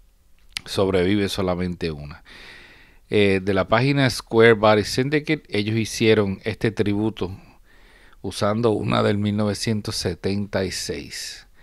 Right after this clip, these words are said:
Así que en el día de hoy, hoy vamos a hacer un tributo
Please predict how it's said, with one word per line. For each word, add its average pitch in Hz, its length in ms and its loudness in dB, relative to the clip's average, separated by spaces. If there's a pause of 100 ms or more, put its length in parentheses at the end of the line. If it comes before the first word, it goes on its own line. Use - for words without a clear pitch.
(480)
Así 113 280 -4
que 117 100 -4
en 101 120 -2
el 92 200 -4
día 123 220 6
de 127 120 6
hoy, 107 300 2 (680)
hoy 104 220 -4
vamos 113 300 0
a 110 40 2
hacer 113 340 2
un 131 200 -2
tributo 143 640 2